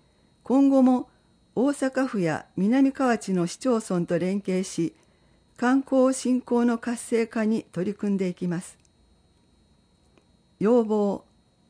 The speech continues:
市長のマニフェストにも、道明寺駅へのジェイアール乗り入れ早期実現とありますので、今後は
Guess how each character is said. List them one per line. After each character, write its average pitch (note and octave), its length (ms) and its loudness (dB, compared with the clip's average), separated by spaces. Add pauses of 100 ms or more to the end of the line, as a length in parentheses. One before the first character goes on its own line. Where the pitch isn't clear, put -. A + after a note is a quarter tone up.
(800)
市 - 140 -16
長 D4 260 2
の G#3+ 120 4
マ G3 140 2
ニ B3 100 2
フ C4 100 -2
ェ C4 40 0
ス - 100 -10
ト F#3+ 120 -2
に F3+ 120 2
も、 D3+ 280 0 (420)
道 C4 240 2
明 C#4 260 6
寺 C4+ 180 0
駅 A3+ 260 -2
へ G3+ 120 2
の E3+ 240 0 (160)
ジ E3+ 120 -2
ェ B3+ 140 4
イ C#4 80 4
ア C#4 60 2
ー A#3+ 60 2
ル F#3+ 120 0
乗 F#3+ 160 0
り G#3 220 -2
入 G3+ 60 -2
れ G3+ 260 0
早 C4 280 0
期 F#3+ 200 -8
実 F#3+ 260 -8
現 A3 260 0
と G#3+ 160 -6
あ A3 60 -2
り G#3+ 120 -2
ま G#3+ 120 -2
す G3 120 -6
の E3 140 -2
で、 D3 200 -4 (880)
今 C4 240 4
後 B3+ 100 6
は B3 220 4